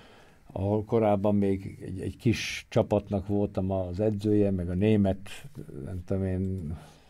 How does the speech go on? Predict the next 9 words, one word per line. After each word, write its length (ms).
Verbandsligába 840
játszottunk 960
a 280
lányokkal, 580
és 160
akkor 340
egy 220
év 120
múlva 480